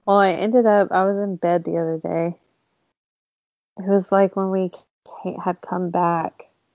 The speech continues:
from, uh, Lawton. And I was sitting there and I had my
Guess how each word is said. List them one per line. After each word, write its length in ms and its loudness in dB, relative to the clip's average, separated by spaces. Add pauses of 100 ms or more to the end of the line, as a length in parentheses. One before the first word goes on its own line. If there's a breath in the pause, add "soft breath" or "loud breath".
(240)
from, 440 -6 (200)
uh, 440 -4 (240)
Lawton. 500 -2 (1700 loud breath)
And 500 4 (160)
I 160 4
was 180 4
sitting 200 0
there 100 2
and 100 2
I 80 2
had 120 0
my 160 -4